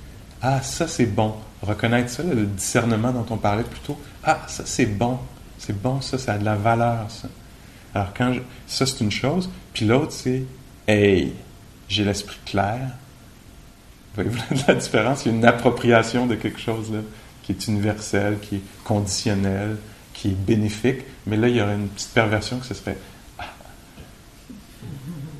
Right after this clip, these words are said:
je suis donc ben calme, je suis donc ben généreux, je suis donc ben, euh, tu sais. Au lieu de reconnaître que, wow, la générosité reçue, perçue, offerte, c'est toujours bien,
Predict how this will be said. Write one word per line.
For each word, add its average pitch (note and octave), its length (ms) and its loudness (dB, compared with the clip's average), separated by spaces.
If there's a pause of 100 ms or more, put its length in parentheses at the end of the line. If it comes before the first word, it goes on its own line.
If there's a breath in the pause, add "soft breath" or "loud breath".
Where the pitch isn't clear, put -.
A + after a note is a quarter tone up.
(640)
je - 40 -14
suis - 140 -4
donc G2 160 0
ben G2 160 2
calme, G2+ 420 2
je - 60 -8
suis - 80 -8
donc F#2+ 160 -2
ben G2 200 -2
généreux, G#2 680 2
je - 60 -4
suis - 120 -4
donc F#2+ 220 0
ben, G2 100 0
euh, G2 420 -4 (120)
tu - 80 -18
sais. A2 60 -8 (440 loud breath)
Au G#2 40 0
lieu A2 120 4
de A2 100 2
reconnaître A2 480 0
que, G#2+ 60 -4
wow, A2 380 -2 (760)
la G2+ 100 -4
générosité G2+ 880 -4 (920)
reçue, G#2+ 640 0 (120)
perçue, G#2 760 -2 (600)
offerte, - 720 -2 (180)
c'est - 400 -12
toujours A2 280 -2
bien, G2+ 340 -2